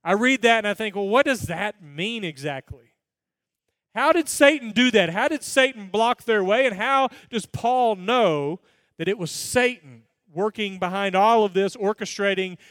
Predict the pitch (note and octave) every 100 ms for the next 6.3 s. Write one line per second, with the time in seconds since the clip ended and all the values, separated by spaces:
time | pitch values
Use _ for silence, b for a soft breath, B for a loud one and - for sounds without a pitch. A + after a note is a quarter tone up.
0 | b _ F#3 F#3+ - - G#3 G3 F3+ F3
1 | F3 D#3 A#3 A3+ G#3 F#3 F3 G3+ F3 D3
2 | C#3+ F3+ _ _ _ _ _ _ _ _
3 | _ - F#3 G#3 G3 G3+ G3+ F3+ F3+ F#3
4 | G3 F#3+ G3+ E3 E3 D#3+ E3 - D3+ C3
5 | D3 C#3+ C#3+ C#3+ - - A3 F#3+ - _
6 | - -